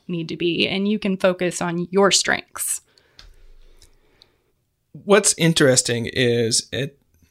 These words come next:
Speaker 2: at the personal level in a relationship, there's a division of labor that happens,
Speaker 1: Mm-hmm.
Speaker 2: right? Um, you're good at certain things. I'm good at certain things. So Angela cooks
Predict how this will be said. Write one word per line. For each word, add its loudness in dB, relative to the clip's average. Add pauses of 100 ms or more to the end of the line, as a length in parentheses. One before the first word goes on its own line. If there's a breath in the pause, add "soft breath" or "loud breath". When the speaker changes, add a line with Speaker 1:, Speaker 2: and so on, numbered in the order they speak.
(140)
Speaker 2:
at 0
the 0
personal 2
level -4
in -4
a -4
relationship, -4
there's -4
a -4
division 2
of -4
labor -4
that -10
happens, -10
Speaker 1:
Mm-hmm. 4 (120)
Speaker 2:
right? -4 (560)
Um, -2
you're 0
good 2
at -2
certain -6
things. -4
I'm -2
good -2
at -4
certain -8
things. -8
So 0
Angela -4
cooks -2